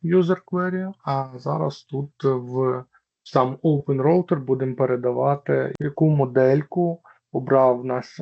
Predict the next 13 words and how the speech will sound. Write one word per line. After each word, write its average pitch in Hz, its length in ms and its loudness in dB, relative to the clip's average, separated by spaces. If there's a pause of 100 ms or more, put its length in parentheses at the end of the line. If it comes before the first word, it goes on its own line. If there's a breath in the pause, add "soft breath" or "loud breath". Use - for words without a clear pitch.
наша 143 320 -4
попередня 127 1120 -4
аїшка, 139 500 -4 (120)
і 165 640 -2 (140)
будемо 135 320 0 (480)
її 143 340 0
передавати 131 680 -2
для 131 580 -4
використання. 127 1120 -12 (120)
Так, 117 360 -14
це - 260 -10
ми 123 280 -6 (120)
удалимо. 135 920 0